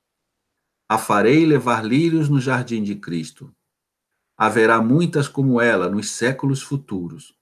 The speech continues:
muitas. Almas orantes a contrabalançar os blasfemadores. Uma ajuda às infelicidades humanas e dar alegria a Deus."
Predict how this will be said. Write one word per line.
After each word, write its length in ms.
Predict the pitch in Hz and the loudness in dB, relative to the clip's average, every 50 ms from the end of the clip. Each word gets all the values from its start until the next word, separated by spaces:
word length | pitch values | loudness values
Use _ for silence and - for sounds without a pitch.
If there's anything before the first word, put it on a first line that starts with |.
| _ _ _ _ _ _ _ - | _ _ _ _ _ _ _ -14
muitas. 840 | 92 95 107 127 147 139 - - - - - - - - _ _ _ _ _ _ _ _ _ _ _ _ _ _ _ _ _ _ | -6 -2 2 2 2 2 2 -2 -10 -14 -14 -14 -18 -20 _ _ _ _ _ _ _ _ _ _ _ _ _ _ _ _ _ _
Almas 480 | - - 117 127 143 147 156 156 143 143 | -4 0 2 4 4 4 4 2 2 4
orantes 800 | 151 143 117 107 110 120 123 120 - - 123 - - - _ _ _ _ _ _ - | 4 4 4 4 2 2 0 0 -2 -6 -8 -8 -8 -14 _ _ _ _ _ _ -10
a 120 | 104 104 | -10 -10
contrabalançar 1160 | - - - 151 170 165 - 156 147 143 139 135 135 131 120 - - 101 98 101 110 - - - - | -10 -6 -4 -2 -2 -2 0 0 0 2 2 2 2 2 0 -2 -2 0 0 0 0 -2 -4 -10 -10
os 140 | 107 101 101 | -10 -10 -8
blasfemadores. 1200 | 92 87 110 131 143 139 - - 135 127 127 120 104 90 87 85 82 80 82 - - - _ _ _ _ _ _ _ _ _ _ _ _ _ _ _ - | -6 0 0 0 0 0 -2 -2 -2 0 0 -2 -2 -2 -4 -6 -6 -8 -12 -14 -16 -20 _ _ _ _ _ _ _ _ _ _ _ _ _ _ _ 0
Uma 380 | 120 147 156 160 160 151 120 131 | 2 4 4 4 4 2 4 4
ajuda 640 | 139 131 - 101 113 120 117 107 95 98 92 - - | 2 2 2 0 0 0 0 2 0 -2 -2 -2 -2
às 220 | 101 107 101 107 | 0 0 0 0
infelicidades 880 | 117 107 - - 101 101 101 - - 95 120 120 127 139 139 135 131 - | -4 -6 -4 -4 -4 -4 -4 -8 -8 -2 2 2 2 4 2 0 -2 0
humanas 640 | 156 147 123 113 107 95 85 80 80 - - - _ _ _ _ _ _ _ _ _ | 2 2 2 2 2 0 -2 -4 -6 -10 -14 -20 _ _ _ _ _ _ _ _ _
e 120 | - 104 98 | -8 -6 -4
dar 260 | 87 113 120 143 151 | 0 4 4 6 6
alegria 540 | 156 151 151 143 - 104 95 98 98 95 87 | 6 4 4 2 0 -2 -2 0 -2 -2 -2
a 140 | 82 95 90 | -2 -6 -6
Deus." 600 | - - 76 73 71 - - - - - - | -6 -8 -12 -12 -12 -14 -18 -18 -18 -20 -20